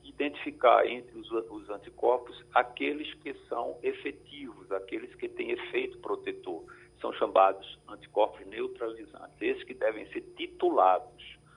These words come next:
ou seja, não basta detectar a presença, mas quantificar,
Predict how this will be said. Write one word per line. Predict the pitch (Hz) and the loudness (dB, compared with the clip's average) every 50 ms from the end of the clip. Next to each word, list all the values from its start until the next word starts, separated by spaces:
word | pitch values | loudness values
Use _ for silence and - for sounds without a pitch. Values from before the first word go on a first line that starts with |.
| - - - _ _ | -20 -20 -20 _ _
ou | - - - | -18 -16 -10
seja, | - - 196 - - | -8 -8 -6 -6 -6
não | - 113 113 | -6 -8 2
basta | - - 123 131 - - - | 4 6 6 6 2 -2 -6
detectar | - - 131 127 - - 123 - - - 127 127 | -4 -2 -2 0 0 -2 -2 -2 -2 0 2 2
a | 127 | 2
presença, | - - 135 131 127 - - 202 180 - - - - - - - _ _ _ _ _ _ _ _ | 0 -2 -2 -2 -2 -6 -10 -12 -12 -14 -16 -20 -20 -20 -20 -20 _ _ _ _ _ _ _ _
mas | - 98 98 - - - - _ _ _ _ _ _ _ | 0 0 0 -2 -6 -14 -20 _ _ _ _ _ _ _
quantificar, | - 139 151 151 151 - - 170 - - - 131 - - - - 104 98 101 - - - - | 2 2 2 0 -4 -8 -8 -8 -6 -8 -10 -12 -14 -4 2 4 4 4 4 2 -2 -8 -18